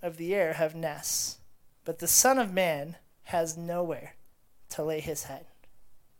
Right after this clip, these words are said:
And so if you're taking notes, I want you to write this thought down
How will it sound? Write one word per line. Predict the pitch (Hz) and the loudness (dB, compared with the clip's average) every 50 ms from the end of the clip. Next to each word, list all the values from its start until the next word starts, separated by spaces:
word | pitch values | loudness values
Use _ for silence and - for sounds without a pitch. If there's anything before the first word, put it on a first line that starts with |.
| - - - _ - - - - - - - - - - - - - - | -20 -20 -20 _ -20 -20 -20 -18 -16 -14 -12 -12 -12 -14 -14 -14 -8 -4
And | 185 196 | 4 6
so | - - 226 214 | 8 8 8 8
if | 208 - | 6 6
you're | 214 220 | 2 4
taking | - - 277 269 269 262 240 214 | 4 4 4 4 4 2 4 6
notes, | 202 196 196 202 202 - - | 6 6 6 6 6 6 6
I | 208 | 6
want | 202 202 220 240 254 202 | 6 6 6 4 4 2
you | 220 214 | 0 2
to | 202 190 | 2 4
write | 185 185 190 190 190 | 4 4 4 2 0
this | - 185 - - | -2 0 0 2
thought | - - 170 170 165 - | 4 4 4 4 2 0
down | - 165 147 143 151 170 185 | -2 -2 0 0 0 -2 -4